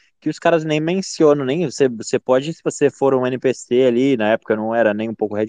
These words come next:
pilado, eu saí da faculdade achando que Adam Smith, Keynes era o que se resumia a economia, e que os caras passam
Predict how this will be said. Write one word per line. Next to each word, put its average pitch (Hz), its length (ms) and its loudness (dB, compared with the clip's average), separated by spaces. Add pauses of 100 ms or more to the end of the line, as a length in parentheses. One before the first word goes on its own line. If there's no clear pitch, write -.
pilado, 127 560 2
eu 185 240 2
saí 135 280 0
da 147 80 0
faculdade 151 640 0 (420)
achando 131 560 0
que 156 680 2 (560)
Adam 123 360 2
Smith, 139 760 0
Keynes 175 580 2
era 180 340 4
o 165 40 -2
que - 120 -16
se - 120 -4
resumia 160 420 0
a - 20 2
economia, 151 520 0
e 117 140 2
que 139 160 0
os 123 120 -2
caras 113 200 -2
passam 131 420 -2